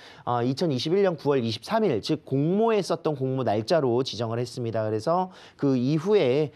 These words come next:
어, 신축이 지어진 곳들 같은 경우에는 현금 청산이 될 수밖에 없다라고 말씀드릴 수가 있을 것 같고요. 거기에 더불어서 투자에 있어서도 투자의 규제를, 어, 좀 어떻게 보면은 방지하고자 갭투자 방지를 위해서 토지거래 허가구역은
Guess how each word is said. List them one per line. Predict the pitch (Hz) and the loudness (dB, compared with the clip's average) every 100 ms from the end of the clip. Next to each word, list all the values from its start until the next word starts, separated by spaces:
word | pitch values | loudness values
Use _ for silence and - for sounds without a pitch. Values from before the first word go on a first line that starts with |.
| - | -8
어, | - 113 110 104 104 | -2 0 0 -2 -4
신축이 | - 165 180 160 | -4 -4 -2 0
지어진 | 135 131 120 131 131 123 | 0 0 0 -2 -2 -4
곳들 | 120 - 131 | -6 -2 0
같은 | 113 - 123 | -2 -4 -4
경우에는 | 123 107 110 131 | -2 -2 -2 -4
현금 | 180 208 208 | -2 -2 -2
청산이 | 175 160 156 | -2 -2 0
될 | 117 | -2
수밖에 | - 131 113 113 | -2 -4 -2 -4
없다라고 | - 143 143 131 117 | -2 0 2 2 -2
말씀드릴 | 90 - 117 110 | -4 -6 -8 -8
수가 | - 123 | -6 -6
있을 | 95 - | -6 -8
것 | 120 | -6
같고요. | 104 - 156 185 185 - - - | -6 -4 -2 -2 -6 -20 -20 -2
거기에 | 170 220 226 | 2 4 4
더불어서 | 226 208 202 214 220 | 4 2 0 -2 -2
투자에 | - 277 294 269 262 240 | -4 0 4 6 4 4
있어서도 | 208 214 175 175 190 208 | 0 0 0 2 4 2
투자의 | 220 - 220 202 196 | 2 0 2 4 2
규제를, | - 165 160 160 156 185 226 220 - - | 0 2 2 2 4 4 2 -2 -20 -6
어, | 113 120 113 | 0 2 0
좀 | 107 147 | 0 0
어떻게 | 120 - 190 | 0 2 2
보면은 | 160 156 139 113 127 180 202 - _ | 2 2 0 0 0 -4 -6 -18 _
방지하고자 | 147 160 185 208 190 127 113 147 123 | 0 2 2 4 2 2 2 2 0
갭투자 | - 120 135 139 | -4 -8 -4 -4
방지를 | 120 120 143 131 | -2 -2 0 2
위해서 | 123 113 117 107 175 - - - | 2 0 -2 -2 -4 -6 -20 -10
토지거래 | - 240 254 214 214 196 185 | -4 -2 0 2 2 4 2
허가구역은 | 190 190 170 151 127 170 | 2 0 2 0 2 2